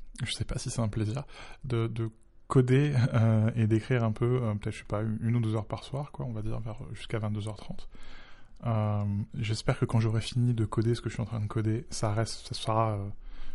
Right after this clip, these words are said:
une ou deux heures de lecture. J'essaie de faire ça ces der-, ces derniers jours, et c'est, c'est bête, euh, mais quand t'arrêtes de regarder la télé, c'est plus facile de trouver du temps pour lire. <laughs> Qui l'eût cru ? Euh,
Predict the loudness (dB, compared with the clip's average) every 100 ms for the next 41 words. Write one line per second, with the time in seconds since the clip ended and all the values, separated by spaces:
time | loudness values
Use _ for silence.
0 | -2 4 8 8 8 8 8 6 4 0
1 | -6 -2 0 2 2 2 2 2 0 0
2 | 0 0 -2 -2 -2 0 0 -2 -4 -4
3 | -4 -4 -8 -12 -10 -8 -8 2 6 8
4 | 6 2 -8 2 6 6 6 4 2 4
5 | 2 4 4 4 4 4 2 0 2 2
6 | 0 -2 -2 -2 -2 -2 0 0 0 0
7 | 0 0 0 2 2 0 -4 -4 0 2
8 | 0 -2 0 0 0 -2 -2 -6 -10 -12
9 | -12 -14 -14 -12 -2 2 4 2 2